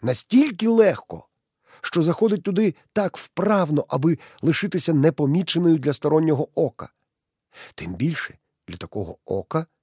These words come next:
яке має наш знайомий двірник. Повз того Шацький миша не проскочить. А вона може, за умови, що знає всі тамтешні закапелки.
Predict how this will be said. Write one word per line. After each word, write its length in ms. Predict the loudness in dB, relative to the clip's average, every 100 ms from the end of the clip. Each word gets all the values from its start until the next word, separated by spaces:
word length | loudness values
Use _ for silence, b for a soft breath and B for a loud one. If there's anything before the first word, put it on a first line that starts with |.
| _ _ _
яке 420 | -18 -8 -4 -4 -8 _ -12
має 400 | -4 -2 0 0
наш 280 | -2 -6 -6
знайомий 420 | -6 -4 -2 -2
двірник. 540 | -2 -4 -4 -12 -20 _ _ _ _ B B B B
Повз 360 | -2 -2 -4
того 360 | 2 4 4 -2 _ _ _ -6
Шацький 680 | 0 2 0 -4 -4 -6 -6 -6
миша 480 | 2 4 4 0 0
не 160 | -2
проскочить. 760 | 0 -2 0 2 2 2 -14 _ _ _ _ _ _ _ _ _ _
А 140 | -12 -10
вона 360 | -8 -6 -4
може, 440 | -6 -8 -12 -18 -20 _ _ _ b b
за 160 | -6 -2
умови, 400 | 2 4 4 2 b
що 200 | -10 -6
знає 280 | -2 0 0
всі 280 | -2 -4 -2
тамтешні 560 | 0 0 0 -2 -4
закапелки. 640 | -6 -8 -10 -14 -16 -20